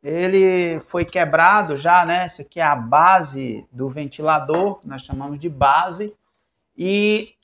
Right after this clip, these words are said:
quebrou totalmente, né? Uma queda. Eu quero pegar esse aqui, né? Esta base aqui, que é do Arno Silêncio Force, de quarenta centímetros,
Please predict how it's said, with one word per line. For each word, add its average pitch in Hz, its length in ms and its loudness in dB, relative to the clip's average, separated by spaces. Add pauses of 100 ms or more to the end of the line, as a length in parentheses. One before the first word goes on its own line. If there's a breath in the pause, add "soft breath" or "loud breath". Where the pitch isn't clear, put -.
(160)
quebrou 226 400 2
totalmente, 202 960 0
né? 156 180 -2
Uma 165 180 -6
queda. 180 680 0
Eu 226 260 0
quero 190 960 2
pegar 147 420 4
esse 180 880 -2
aqui, 180 460 -4
né? 165 120 -2
Esta 170 360 0
base 147 540 2
aqui, 175 480 -8 (580)
que 143 180 -4
é 156 160 4
do 151 600 -2 (840)
Arno 160 540 4
Silêncio 160 500 -6
Force, 170 680 2 (500)
de 135 140 -10
quarenta 165 720 0
centímetros, 160 1160 -8